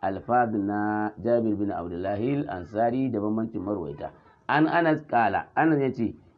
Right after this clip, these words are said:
"Kunna ma'a Rasulillahi," mun kasance tare da manzo Allah sallallahu alaihi wa alihi wa sallama, tsira da amince Allah tabbata a gare shi da iyalansa tsarkaka, ya ce, "Fi shiddatil harri," a wani lokacin tsananin zafi, "fa ya'khudhu ahaduna,"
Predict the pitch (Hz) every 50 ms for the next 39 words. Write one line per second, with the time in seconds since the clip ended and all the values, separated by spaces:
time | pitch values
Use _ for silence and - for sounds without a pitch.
0 | _ _ - 139 139 131 127 127 139 156 165 165 165 170 170 160 147 143 131 123
1 | - 131 131 127 120 120 117 110 104 82 76 - - - - 107 156 175 156 180
2 | 180 175 156 151 156 151 147 135 143 139 139 135 127 123 123 131 131 131 127 127
3 | 131 131 - - - _ - 131 139 143 131 135 135 131 120 120 127 127 117 117
4 | 123 123 123 123 120 127 123 127 127 127 123 120 117 120 123 120 113 123 120 123
5 | 110 110 110 110 110 101 110 104 110 101 98 107 113 110 104 101 104 90 92 95
6 | 98 107 117 117 104 95 - - 117 123 107 120 110 107 - 113 110 107 107 107
7 | - 110 104 - 120 117 117 107 104 110 104 110 107 101 110 110 110 - 87 95
8 | 101 104 104 117 110 107 104 - 101 - - 120 127 127 123 120 117 113 107 101
9 | 107 101 95 - - _ _ _ - 98 104 113 98 104 104 - 135 123 120 110
10 | 110 110 104 98 95 95 85 85